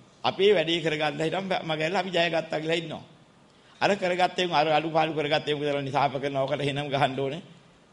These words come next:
අපිට තිබිච්ච ඉඩම් කෑල්ලත් එක අම්මට කියලියව ගත්තා, තාත්තට කියලියව ගත්තා, ගිහින් තියාගෙන හොරා සංගහ ගත්තා. ඉතින් මැරෙන්න යනකොට ඇඟිලි අස්සන ගහටන් ඉඩම ලියව ගත්තා අම්මගෙන් තාත්තගෙන්.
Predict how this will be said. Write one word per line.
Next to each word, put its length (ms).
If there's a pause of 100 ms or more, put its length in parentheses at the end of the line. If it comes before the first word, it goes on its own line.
අපිට 240
තිබිච්ච 280
ඉඩම් 240
කෑල්ලත් 360
එක 80
අම්මට 320
කියලියව 340
ගත්තා, 320
තාත්තට 360
කියලියව 380
ගත්තා, 240
ගිහින් 240
තියාගෙන 280
හොරා 280
සංගහ 240 (100)
ගත්තා. 360 (360)
ඉතින් 260 (360)
මැරෙන්න 340
යනකොට 380 (140)
ඇඟිලි 320
අස්සන 240
ගහටන් 400
ඉඩම 240
ලියව 200
ගත්තා 300
අම්මගෙන් 320
තාත්තගෙන්. 520